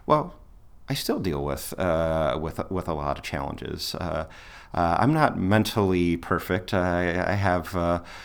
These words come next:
a lot of difficulties. Um, I'm very dif-, uh, hard on myself with, uh, with anything that I, I do right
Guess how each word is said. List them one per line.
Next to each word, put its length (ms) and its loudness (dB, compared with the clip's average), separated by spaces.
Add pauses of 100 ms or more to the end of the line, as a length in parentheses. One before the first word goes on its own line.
(220)
a 60 0
lot 180 6
of 60 2
difficulties. 1000 0
Um, 460 2
I'm 160 -6 (160)
very 480 0
dif-, 240 -2
uh, 220 2
hard 320 8
on 160 6
myself 640 2
with, 320 0
uh, 320 2 (440)
with 140 -2
anything 400 2
that 140 2
I, 160 2
I 80 2
do 160 2
right 260 2